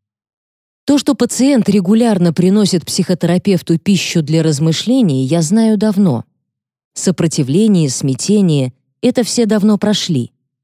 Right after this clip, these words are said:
И то, что врёт. Всегда. Тут взрывается мой внутренний голос. «Мне и врёт?»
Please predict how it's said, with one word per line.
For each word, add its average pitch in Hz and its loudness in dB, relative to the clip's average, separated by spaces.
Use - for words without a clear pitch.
И - 2
то, 147 0
что - -2
врёт. 160 -2
Всегда. 165 -4
Тут 269 0
взрывается 208 0
мой 180 4
внутренний 151 0
голос. 127 -2
«Мне 151 2
и 147 -2
врёт?» 139 -2